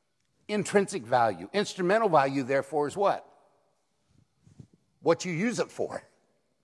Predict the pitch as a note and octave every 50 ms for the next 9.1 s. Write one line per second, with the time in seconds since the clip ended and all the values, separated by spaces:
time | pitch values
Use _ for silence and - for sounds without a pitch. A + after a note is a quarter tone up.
0 | _ _ _ _ _ _ _ _ _ _ _ - B2+ - D#3+ D3+ D#3+ F3+ F#3+ -
1 | - _ _ _ _ - - _ _ _ _ - C#3+ G3 B3+ C#4 B3 A#3 G#3 G3
2 | F#3+ C#3 G3 G3 F#3 F#3 E3+ - - F3+ D#3+ C#3+ F#3+ G#3+ G#3+ G3 G#3 - F3+ D#3
3 | D3+ C3 - - - - _ _ _ _ _ _ _ _ F3 D3 D#3+ F3 D3 -
4 | - F3+ F3 D#3 - D3+ B2 G#2+ A2 C#3 D3 D3+ D#3 C3 A#2 C3+ A#2 B2+ A#2+ G#2+
5 | D3+ D3 D3 C3+ - - - - - - G3+ G3 G#3+ G3 D#3 A#2+ A#2 B2+ B2 B2
6 | B2 A2 - - A#2 A2 G#2+ F#2+ A2+ D3 - - - _ _ _ _ _ _ _
7 | _ _ _ _ _ _ _ _ _ _ _ _ - _ - C#3+ C3+ B2+ B2 A#2+
8 | A2 G#2+ - C3+ - D#3+ D#3 - - F3+ F#3+ F#3+ F3+ E3 - - G2 D2+ C2 -
9 | _